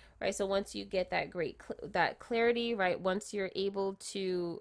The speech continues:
um, to me, it kinda comes across as, like, with Eveline and, uh, her workers or her minions, right? Once she melts away,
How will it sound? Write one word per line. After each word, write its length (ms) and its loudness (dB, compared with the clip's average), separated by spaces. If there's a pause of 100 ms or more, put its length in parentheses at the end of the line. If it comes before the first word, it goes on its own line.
(100)
um, 640 0 (1000)
to 100 2
me, 200 8
it 100 4
kinda 180 4
comes 240 0
across 320 2
as, 120 -2
like, 120 0
with 180 -8
Eveline 840 0 (400)
and, 400 0 (340)
uh, 220 2
her 180 0
workers 640 -2
or 120 -2
her 140 -6
minions, 760 -2 (340)
right? 400 4
Once 340 4
she 220 -4
melts 380 2
away, 480 2